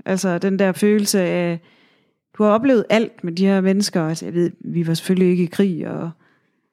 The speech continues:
slog ikke mennesker ihjel, eller skulle ikke tage en kugle for hinanden, men det skulle vi jo i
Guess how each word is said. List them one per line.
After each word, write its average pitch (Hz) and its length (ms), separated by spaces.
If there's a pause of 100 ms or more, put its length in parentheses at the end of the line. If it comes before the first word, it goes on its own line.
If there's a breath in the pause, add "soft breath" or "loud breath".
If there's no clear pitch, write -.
(580)
slog - 260
ikke - 280
mennesker 190 380
ihjel, 180 340
eller 165 360 (220)
skulle 185 220
ikke - 220 (100)
tage 196 180
en 180 60
kugle 208 280
for 190 100
hinanden, 180 340
men 208 120
det 208 80
skulle 254 300
vi 233 140
jo 180 180
i 170 260